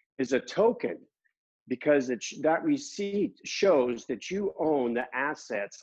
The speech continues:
on that ledger. You have a right to them, so that when you exit the store and you show them, you say, "I have a right to the groceries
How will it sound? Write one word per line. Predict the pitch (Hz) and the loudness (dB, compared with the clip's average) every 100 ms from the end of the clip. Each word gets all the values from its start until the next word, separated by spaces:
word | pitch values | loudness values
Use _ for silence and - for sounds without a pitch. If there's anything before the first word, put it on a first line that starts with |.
| - | -10
on | 117 139 | -4 -2
that | 135 131 131 | 0 -2 -2
ledger. | 120 127 104 90 | -2 -2 -4 -6
You | 107 123 | -6 -2
have | 131 | -2
a | 123 | -2
right | 113 120 127 - | 0 0 0 -6
to | - | -14
them, | 95 92 85 _ _ _ | -12 -12 -16 _ _ _
so | - 139 | -6 0
that | 135 135 | 2 2
when | 131 135 | 0 -2
you | 123 123 - | -2 -4 -2
exit | 151 143 151 - | -2 -2 -4 -4
the | 123 | -6
store | - - 214 196 135 | -4 0 2 2 2
and | 120 | -2
you | 117 | -6
show | - 180 190 | -6 -4 -2
them, | 127 110 110 107 _ _ - | -2 -4 -6 -10 _ _ -18
you | 107 | -10
say, | - 120 | -4 -2
"I | 120 135 | 0 -2
have | 151 160 | 0 0
a | 147 | 0
right | 127 127 123 123 | 0 0 0 -4
to | 120 | -8
the | |
groceries | 110 120 120 120 127 117 110 | -6 -4 -4 -4 -6 -6 -8